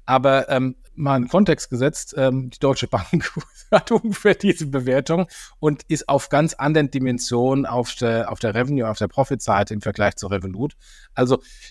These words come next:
das ist schön für Revolut, aber da müssen sie vermutlich erst noch mal, ähm, in diese Bewertung von der Business-Seite massiv reinwachsen.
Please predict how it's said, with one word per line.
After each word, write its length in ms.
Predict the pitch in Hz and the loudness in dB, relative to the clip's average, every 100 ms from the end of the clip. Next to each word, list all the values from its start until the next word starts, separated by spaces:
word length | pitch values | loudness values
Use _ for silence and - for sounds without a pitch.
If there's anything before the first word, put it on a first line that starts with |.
| _ | _
das 200 | 123 - | -6 -2
ist 320 | - - - | -4 -4 -10
schön 480 | - - 156 190 226 | -4 4 6 6 6
für 160 | - 156 | 2 0
Revolut, 520 | 143 131 139 202 - | 2 0 0 0 -2
aber 200 | 131 135 | 0 2
da 140 | 127 | 2
müssen 320 | 123 135 170 147 | 0 -2 -4 -6
sie 80 | |
vermutlich 380 | 120 127 156 139 | -2 -2 -2 -4
erst 160 | 131 - | -6 -4
noch 100 | 127 | 0
mal, 440 | 131 131 127 127 - | 4 4 4 0 -2
ähm, 360 | 123 123 120 117 | -2 0 -2 -6
in 220 | - 117 120 | -4 -4 -2
diese 180 | 120 | -2
Bewertung 560 | 110 107 120 127 123 120 | -2 0 0 2 -2 -2
von 160 | - 113 | 0 -2
der 60 | |
Business-Seite 580 | 107 127 127 - 101 98 | 0 -4 -2 0 0 2
massiv 400 | 101 98 95 - | -2 0 -4 -4
reinwachsen. 480 | 110 98 - - | -4 -4 -8 -18